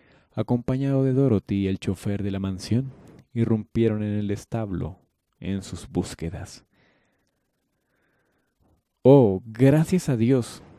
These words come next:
exclamó Dorothy, levantando las manos al cielo, en tanto responsable George exhaló un suspiro de alivio. "¿Vieron?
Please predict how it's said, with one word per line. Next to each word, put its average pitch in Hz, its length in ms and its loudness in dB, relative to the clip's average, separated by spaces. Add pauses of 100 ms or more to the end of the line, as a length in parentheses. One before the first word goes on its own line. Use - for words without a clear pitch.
(400)
exclamó 104 440 -4
Dorothy, 101 400 0 (160)
levantando 117 460 -2
las 143 140 0
manos 117 280 -4
al 101 100 -4
cielo, 98 280 -4
en 95 120 -6
tanto 107 400 -4
responsable 98 720 -6
George 113 460 0 (280)
exhaló 104 480 -6
un 101 100 -6
suspiro 98 580 -4
de 95 120 -2
alivio. 87 440 -8 (760)
"¿Vieron? 127 460 6